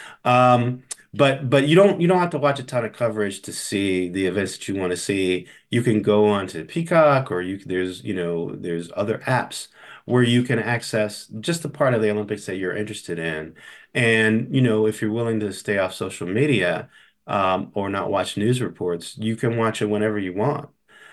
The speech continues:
Uh, so I think that's some of it too. We're not all forced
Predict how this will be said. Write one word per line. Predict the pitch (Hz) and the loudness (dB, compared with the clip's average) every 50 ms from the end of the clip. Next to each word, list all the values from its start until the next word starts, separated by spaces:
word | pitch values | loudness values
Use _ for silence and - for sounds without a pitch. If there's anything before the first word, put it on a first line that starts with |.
| - _ - | -20 _ -4
Uh, | 113 113 110 113 117 123 | -2 0 0 0 0 0
so | - - 143 | 2 2 2
I | 131 135 | 4 4
think | 196 170 139 - - - - 131 123 - | 2 2 2 -2 -12 -16 -16 -12 -4 2
that's | 147 147 147 147 - | 4 4 4 4 0
some | - - 156 151 151 139 | -4 0 2 2 2 2
of | 120 107 110 | 0 -2 -4
it | 104 - - | -8 -8 -8
too. | - 151 143 120 110 107 | -4 -2 -2 0 0 -2
We're | 104 113 127 135 | -2 -2 0 0
not | 135 143 143 139 139 - - | 2 2 0 0 -2 -4 -2
all | 120 127 131 131 131 | 0 0 0 0 -2
forced | 131 - - 123 127 131 123 123 - - - - - | -4 -10 -6 -4 -4 -4 -4 -6 -8 -12 -12 -16 -20